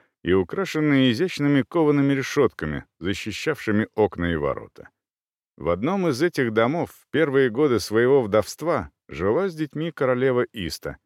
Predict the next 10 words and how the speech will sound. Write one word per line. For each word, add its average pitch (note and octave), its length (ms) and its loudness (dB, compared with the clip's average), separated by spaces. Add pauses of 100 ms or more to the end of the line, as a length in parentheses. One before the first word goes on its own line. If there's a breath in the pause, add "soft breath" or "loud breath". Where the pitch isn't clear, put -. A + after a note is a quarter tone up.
(340)
и A2+ 240 2
Изель, A2 460 0
взволнованная G#2 920 0
воспоминаниями B2 840 0
о A#2 140 0
раннем B2 400 0
детстве, B2 440 -4 (400)
пыталась F3 480 -6
его E3 220 0
найти — C#3 540 -4